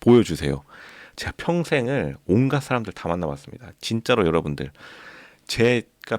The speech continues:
평생 살아온 데 옆이 한림예고예요. 한림예고 생길 때 제가 그 분들이랑 같이 학교 다녔어요. 한림예고가 이제 그쪽으로 전학을 다 갈 때,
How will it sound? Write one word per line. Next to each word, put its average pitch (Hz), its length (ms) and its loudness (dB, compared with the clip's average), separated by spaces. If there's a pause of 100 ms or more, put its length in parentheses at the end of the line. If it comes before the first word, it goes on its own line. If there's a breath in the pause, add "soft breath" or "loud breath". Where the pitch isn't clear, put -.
평생 139 360 -6
살아온 120 420 -2
데 90 220 -4
옆이 73 580 -8
한림예고예요. 113 680 -6
한림예고 151 420 -4
생길 180 360 -6
때 123 400 -2
제가 73 400 -2
그 104 180 -4
분들이랑 82 460 -8
같이 - 200 -12
학교 90 160 -8
다녔어요. 65 460 -12
한림예고가 107 560 -6
이제 65 180 -8
그쪽으로 73 540 -8
전학을 90 340 0
다 - 140 -6
갈 69 140 -10
때, 69 240 -10